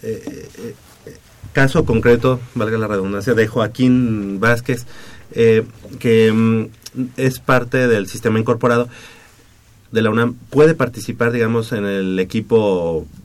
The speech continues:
de básquetbol, eh, tradicional y posteriormente, no sé si llega, llegará la,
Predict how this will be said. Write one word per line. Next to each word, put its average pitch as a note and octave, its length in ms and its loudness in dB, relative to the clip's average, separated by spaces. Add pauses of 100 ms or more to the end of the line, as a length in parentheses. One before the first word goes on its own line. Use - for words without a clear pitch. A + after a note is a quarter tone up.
(140)
de G2+ 200 -2
básquetbol, G#2 720 -2 (260)
eh, F#2+ 80 -14
tradicional G#2+ 720 -2
y A2 140 -4
posteriormente, A2+ 920 0 (320)
no A2 120 -4
sé A2 160 -6
si G2+ 400 -4
llega, G#2 480 -4 (260)
llegará G#2 560 -4
la, F#2 260 -6